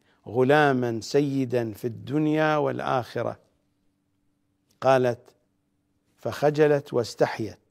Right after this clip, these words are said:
فلما أن فرغت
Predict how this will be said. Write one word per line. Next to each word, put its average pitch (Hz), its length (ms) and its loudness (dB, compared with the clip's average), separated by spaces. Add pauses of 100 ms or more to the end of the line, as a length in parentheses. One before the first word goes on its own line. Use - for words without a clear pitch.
(760)
فلما 220 800 10 (1600)
أن 190 200 6
فرغت 175 840 6